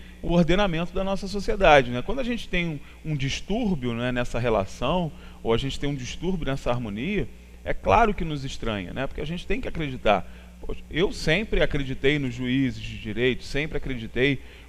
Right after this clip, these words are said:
nas autoridades públicas, né? Sempre acreditei nos nossos políticos, mas a, tá ficando difícil, né,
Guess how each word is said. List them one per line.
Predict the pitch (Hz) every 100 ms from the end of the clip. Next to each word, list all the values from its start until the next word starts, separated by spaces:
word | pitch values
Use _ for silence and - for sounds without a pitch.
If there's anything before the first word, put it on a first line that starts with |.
| -
nas | 117 123 123
autoridades | 131 123 107 127 127 -
públicas, | - 147 143 110 110 104
né? | 127
Sempre | 131 151 180 170 156
acreditei | 147 131 117 101 127 151 - - -
nos | 139 139
nossos | 135 135 -
políticos, | 208 165 170 - 104
mas | 113 143 190 - - - - - - - - - - -
a, | 160 160 - -
tá | 160
ficando | 180 175 175
difícil, | 165 208 - 185 - 127
né, | 120